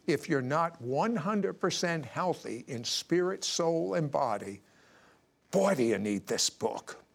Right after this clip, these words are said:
So be sure to get Alice Cresswell's brand new book, How to Be Healed and Stay Healed,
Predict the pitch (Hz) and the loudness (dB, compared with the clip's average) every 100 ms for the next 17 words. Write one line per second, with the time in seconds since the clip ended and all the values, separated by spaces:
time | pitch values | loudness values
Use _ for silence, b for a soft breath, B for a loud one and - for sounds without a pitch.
0 | _ b b b b - 131 - 135 117 | _ b b b b 0 0 0 0 0
1 | - - 180 226 226 180 175 113 - - | 0 2 4 2 0 0 2 0 0 -4
2 | 139 185 - - 151 - 113 101 85 - | -2 -2 -2 -2 0 0 -2 -6 -6 -8
3 | 92 110 180 196 185 180 143 95 98 - | -2 0 0 0 0 0 -2 -6 -6 -12
4 | b b b - 165 196 196 202 170 170 | b b b -2 0 2 2 2 2 2
5 | 131 110 117 107 - - 165 170 - 110 | 2 0 -4 -2 0 2 2 0 -2 -8
6 | 85 98 | -8 -12